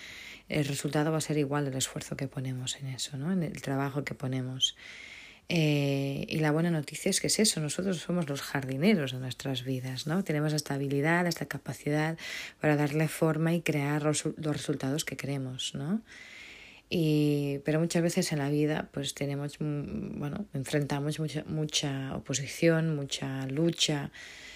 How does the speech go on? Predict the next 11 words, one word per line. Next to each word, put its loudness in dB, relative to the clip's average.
falta 6
de 2
motivación 0
o 2
frustración -2
cuando 0
no 0
vemos 2
ro-, 4
los -2
resultados, 0